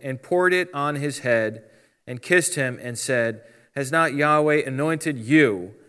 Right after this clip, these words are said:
to be prince over his people Israel?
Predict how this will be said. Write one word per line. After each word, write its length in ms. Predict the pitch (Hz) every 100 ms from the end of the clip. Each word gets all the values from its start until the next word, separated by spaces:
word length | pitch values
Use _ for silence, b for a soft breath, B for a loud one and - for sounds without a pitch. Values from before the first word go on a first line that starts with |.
| b b _
to 120 | -
be 240 | 131 135 120
prince 840 | - - 190 185 107 - - - -
over 240 | 139 127
his 160 | 127 123
people 380 | - 131 123 104
Israel? 500 | 107 92 82 -